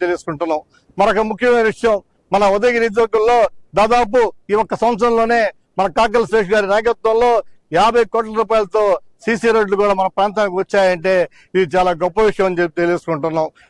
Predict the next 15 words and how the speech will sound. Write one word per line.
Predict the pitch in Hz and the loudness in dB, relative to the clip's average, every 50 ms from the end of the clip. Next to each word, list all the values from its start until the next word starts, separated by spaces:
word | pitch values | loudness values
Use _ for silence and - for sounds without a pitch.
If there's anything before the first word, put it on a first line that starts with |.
| - 196 | -4 -4
ఈ | 196 - 214 | -2 0 0
పదమూడు | 208 214 233 240 233 226 220 214 214 | 0 0 0 -2 -2 -2 -2 -2 -2
నెలల్లో | 220 226 240 240 240 247 240 214 170 - - _ _ - | -2 -2 -2 0 0 2 2 0 0 -4 -8 _ _ -4
మన | 180 180 202 | -2 -2 0
ఎమ్మెల్యే | 208 233 240 240 226 214 | 0 2 0 2 2 0
గారు | 220 214 220 214 | 0 -2 -2 -4
ఈ | - 208 | -2 0
ప్రాంతానికి | 214 226 214 240 233 220 202 220 214 202 - 196 | -2 0 0 0 -2 -2 0 0 0 0 2 0
దాదాపు | 196 202 220 233 233 - 262 240 208 170 - - _ _ _ - | 0 2 2 0 0 2 2 0 0 0 -4 -12 _ _ _ -6
నూట | 185 226 208 240 226 220 | -4 -4 -2 0 0 2
యాభై | 220 214 214 202 - | 0 0 -2 -2 -2
కోట్ల | 226 233 226 226 220 | -2 -2 -2 -2 -2
రూపాయలతో | 214 208 220 214 202 - 214 208 202 190 175 160 | -2 0 0 -2 -2 0 0 0 0 0 -2 -4
మన | 175 185 175 - | -4 -4 -2 -2
ప్రాంతానికి | 202 208 202 - 226 214 208 - 185 202 | -2 -2 -2 -2 -2 -2 -2 -2 0 0